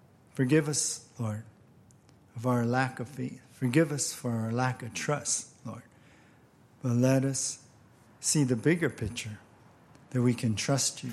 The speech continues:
that you're sovereignly at work. And if there's anything else, we should humble ourselves and submit to you, because you are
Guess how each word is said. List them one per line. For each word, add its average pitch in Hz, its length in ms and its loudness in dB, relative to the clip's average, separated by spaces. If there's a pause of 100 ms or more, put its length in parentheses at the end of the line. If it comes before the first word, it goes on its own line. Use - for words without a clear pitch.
(480)
that 127 120 2
you're 120 160 4
sovereignly 123 720 2
at 104 120 -6 (120)
work. 110 180 -4 (1080)
And 117 140 0
if 113 260 -2 (280)
there's 117 200 2
anything 143 480 4
else, 147 300 -2
we 113 100 0
should 113 280 -4
humble 123 360 0
ourselves 135 580 0
and 120 100 -2
submit 113 480 0
to 117 100 -8
you, 131 340 0 (680)
because 104 420 -4
you 151 220 0
are 107 320 -6